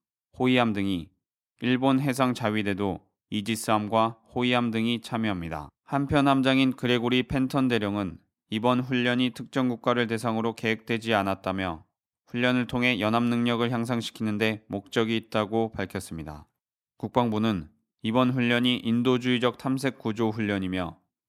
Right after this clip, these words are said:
일 년째 두 번에서 세 차례 정도 미 항공모함이 입항할 때 실시하는 통상적인 훈련이라고 설명했습니다. 오일 오후 일곱 시 서울역 광장에서 삼천 여 명이 모인 가운데 제십 차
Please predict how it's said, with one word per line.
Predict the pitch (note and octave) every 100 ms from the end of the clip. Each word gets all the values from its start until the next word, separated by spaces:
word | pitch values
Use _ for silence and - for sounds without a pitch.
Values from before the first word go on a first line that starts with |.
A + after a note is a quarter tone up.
| _
일 | B2 B2+
년째 | B2 B2 C3 B2+
두 | - A2+
번에서 | A#2 A#2+ A2+ B2 A2+
세 | C3+
차례 | A#2+ - B2
정도 | A2 G2+ F#2+ F#2+ - _ _ _
미 | G#2+
항공모함이 | A#2 A#2+ A2+ A#2 A2 A2 A2 A2+
입항할 | G2 - A2+ A2 A2
때 | A2
실시하는 | A#2 A2 - G#2 A2+ A2+
통상적인 | - A#2+ B2 B2 A#2+ A2+ A#2 A#2+
훈련이라고 | A#2 A2+ A2 A2 G#2 G#2 A2 G#2+
설명했습니다. | A#2 A2 A2 F#2+ - D#2+ D2+ C#2+ D2 _ _ _ _ _ _ _ _ _ _ -
오일 | A2+ C3+ C#3 -
오후 | A#2+ B2+ C3 B2+
일곱 | C3+ B2+ A#2
시 | - A2+ F#2 D#2+ _
서울역 | _ B2+ B2+ B2+
광장에서 | B2+ A#2+ A#2 B2 A#2+
삼천 | A#2 C#3+ C#3+ D3+ C#3
여 | C3
명이 | C3 B2
모인 | A2 G#2+ G#2
가운데 | F#2+ F#2+ G#2 F2+ D#2 _ _ -
제십 | A2+ A2 C3 -
차 | - C3